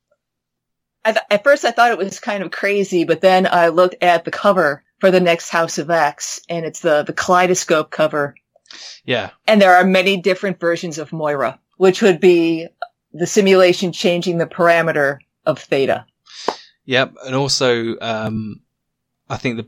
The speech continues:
Speaker 2: the, the other thing in this is that kind of Moira is the, the human of the story. So the suggestion is that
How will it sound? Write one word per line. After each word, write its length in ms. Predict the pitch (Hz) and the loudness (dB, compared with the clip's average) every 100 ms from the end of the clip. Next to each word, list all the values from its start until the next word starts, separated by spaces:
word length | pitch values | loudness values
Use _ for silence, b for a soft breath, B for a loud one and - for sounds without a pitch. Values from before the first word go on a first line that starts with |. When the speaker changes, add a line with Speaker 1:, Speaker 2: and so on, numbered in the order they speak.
| _ | _
Speaker 2:
the, 240 | 120 120 90 | -12 -12 -10
the 100 | 123 | -6
other 140 | 120 120 | -4 -4
thing 240 | - 117 | -4 -4
in 80 | 110 | -2
this 220 | 107 - | -4 -6
is 140 | 110 - | -8 -6
that 220 | 113 - _ _ _ _ _ _ | -6 -6 _ _ _ _ _ _
kind 200 | - 117 | -6 -4
of 100 | 110 | -4
Moira 540 | 120 131 123 113 110 - - | 0 2 2 -2 -6 -10 -14
is 420 | 117 107 - - _ _ - | -10 -6 -8 -8 _ _ -8
the, 220 | 113 104 | -6 -6
the 100 | 110 | -10
human 420 | - 135 127 110 | -2 0 0 -2
of 100 | 104 | -6
the 80 | 101 | -10
story. 480 | - 101 95 92 B B B B | -8 -8 -8 -14 B B B B
So 540 | - 107 107 110 110 - _ _ _ _ _ _ - | -6 -4 -4 -4 -8 -12 _ _ _ _ _ _ -8
the 100 | 117 | -6
suggestion 500 | - 143 131 - 123 | 0 0 0 -2 -4
is 240 | 110 - | -4 -6
that 300 | 113 107 | -6 -6